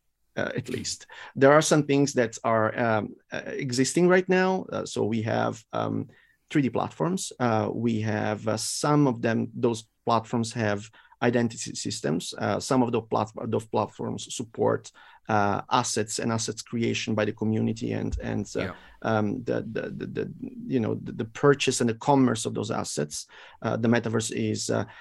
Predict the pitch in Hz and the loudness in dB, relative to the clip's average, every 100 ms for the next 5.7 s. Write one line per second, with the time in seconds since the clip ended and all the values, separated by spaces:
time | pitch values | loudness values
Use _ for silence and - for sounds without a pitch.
0 | - - 123 117 117 113 - 117 117 113 | -6 2 4 4 2 2 0 0 0 0
1 | 127 123 120 113 113 113 117 113 113 113 | 0 2 2 0 -4 -6 -2 0 0 -2
2 | 110 113 110 110 107 - 110 107 107 113 | -2 0 0 0 -4 -2 -2 -2 -4 -6
3 | - - - 110 104 92 113 113 110 104 | -6 -6 -4 -4 -2 -2 -4 -6 -8 -8
4 | 110 120 101 110 110 110 110 113 110 107 | -6 -4 -2 -2 -2 -4 -4 -4 -2 0
5 | 104 104 104 104 117 135 | 0 0 -2 -2 0 0